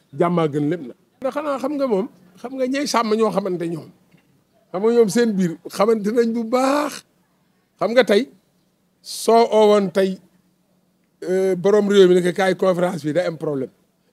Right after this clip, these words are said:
Mais ñoom seen biir ñoom xamante nañ. Man daal li ma leen wax, nañ ko teg ci maandu, teg ko ci jub, teg ko ci la nga xamante du andi fitna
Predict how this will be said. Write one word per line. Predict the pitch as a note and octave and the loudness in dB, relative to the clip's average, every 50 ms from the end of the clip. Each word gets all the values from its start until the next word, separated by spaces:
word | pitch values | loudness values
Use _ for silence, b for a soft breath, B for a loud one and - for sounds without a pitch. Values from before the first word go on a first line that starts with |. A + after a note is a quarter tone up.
| - | -4
Mais | D3+ F3 F#3 | 2 2 2
ñoom | F#3 F#3+ B3 C#4 C#4+ C4 | 4 2 0 0 0 -2
seen | F#3 - C4+ C4+ B3 A3+ | 2 2 2 2 2 -2
biir | F#3 D#3 G3+ A#3+ A3+ F#3+ | -6 -4 0 0 0 2
ñoom | F3+ G3 G3+ G3 F#3 | 2 0 0 0 -2
xamante | - - - G#3 G3+ F#3+ F3 D3+ E3 | -6 -6 -6 -4 -2 -2 -2 -4 -6
nañ. | D3+ B2 G2+ _ _ _ _ _ _ | -8 -8 -12 _ _ _ _ _ _
Man | - A3 A3+ | -8 -2 0
daal | G#3+ F#3+ F#3+ | 2 2 2
li | G#3 | 2
ma | A3 A3+ | 2 2
leen | A3 G3 | 2 2
wax, | F3+ D#3+ | 2 0
nañ | E3 F#3+ F#3+ | -2 -2 -4
ko | F3+ F#3 | -6 -6
teg | D#3 E3+ - | -8 -10 -8
ci | - D#3+ | -8 -8
maandu, | D#3 D#3 D3+ D3 C3 C3 - _ _ _ _ _ _ _ _ _ - | -6 -6 -6 -8 -8 -12 -16 _ _ _ _ _ _ _ _ _ -2
teg | - G3 F3+ | -2 -2 -2
ko | - F#3 | -2 -6
ci | - - D3+ B2+ | -6 -6 -12 -12
jub, | - E3 D3+ _ _ _ _ _ _ _ _ _ _ - | -12 -12 -12 _ _ _ _ _ _ _ _ _ _ -8
teg | - G3+ - | -8 -6 -4
ko | - F#3+ | -6 -6
ci | F3+ F#3+ | -4 -2
la | F#3 F#3 F#3 | -2 0 0
nga | F#3 D#3+ | -2 -4
xamante | - E3+ F3 E3+ D#3+ D3 | -4 -4 -4 -4 -4 -4
du | E3+ E3 | -4 -4
andi | F3 E3+ D#3 D3+ | -4 -4 -6 -8
fitna | - - - E3 - - | -10 -12 -16 -14 -10 -10